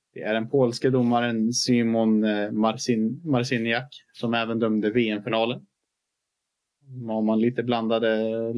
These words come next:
reaktioner bland folk för vad de tyckte om hans insats. Jag kan säga att han har varit inblandad i lite, inte skandal, men det har varit lite snack om han ska få döma matchen i och med att han har i närtid deltagit i en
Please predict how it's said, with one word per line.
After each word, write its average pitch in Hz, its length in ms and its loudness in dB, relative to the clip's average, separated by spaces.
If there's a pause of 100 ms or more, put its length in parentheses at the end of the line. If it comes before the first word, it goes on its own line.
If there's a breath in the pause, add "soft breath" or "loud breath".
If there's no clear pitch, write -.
(160)
reaktioner 123 500 0
bland 120 220 0
folk 120 240 0
för 131 100 -2
vad 123 160 2
de 117 120 0
tyckte 117 240 -2
om 110 80 -2
hans 117 220 -2
insats. 123 520 -2 (800 soft breath)
Jag 117 120 -12
kan 143 160 -2
säga 139 240 0
att 135 100 -6
han 147 180 -2
har 131 300 0
varit 135 340 2 (280)
inblandad 127 640 2
i 123 60 2
lite, 135 960 -2 (1040)
inte 131 260 -4
skandal, 123 500 2
men 113 140 0
det 120 60 2
har 123 80 4
varit 127 200 2
lite 120 500 0 (480)
snack - 280 -12
om 104 100 -2
han 104 140 0
ska 104 140 -8
få 113 80 -6
döma 110 300 0
matchen 113 500 -4
i 113 160 0
och 107 60 0
med 104 180 0
att 98 160 -8
han 101 380 -2 (920)
har 113 280 -4
i 120 580 -4
närtid 131 520 0
deltagit 110 680 0
i 101 120 2
en 92 280 -2